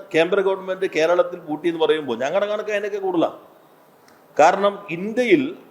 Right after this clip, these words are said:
കേരളം മാത്രമാണ് സസ്റ്റൈനബിൾ റിപ്പോർട്ട്, ഒരു സ്റ്റഡി നടത്തുന്നത്. Year of Enterprises-ന്റെ ഭാഗമായി വന്നതിൽ ആദ്യത്തെ വർഷം പതിനഞ്ച് ശതമാനം കൂട്ടി, രണ്ടാമത്തെ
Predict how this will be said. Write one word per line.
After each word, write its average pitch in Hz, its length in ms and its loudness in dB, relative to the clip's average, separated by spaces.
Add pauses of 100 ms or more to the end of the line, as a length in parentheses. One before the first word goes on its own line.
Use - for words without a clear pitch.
(140)
കേരളം 190 460 6
മാത്രമാണ് 160 440 -4 (100)
സസ്റ്റൈനബിൾ 175 640 -2 (140)
റിപ്പോർട്ട്, 131 360 -8 (120)
ഒരു 127 120 -8
സ്റ്റഡി 120 300 0
നടത്തുന്നത്. 90 400 -14 (800)
Year 226 200 8
of 247 180 2
Enterprises-ന്റെ 202 800 2 (100)
ഭാഗമായി 151 480 0
വന്നതിൽ 120 320 -8 (420)
ആദ്യത്തെ 196 400 4
വർഷം 147 280 -4 (200)
പതിനഞ്ച് 151 460 0
ശതമാനം 117 420 -6
കൂട്ടി, 95 200 -16 (1000)
രണ്ടാമത്തെ 202 480 4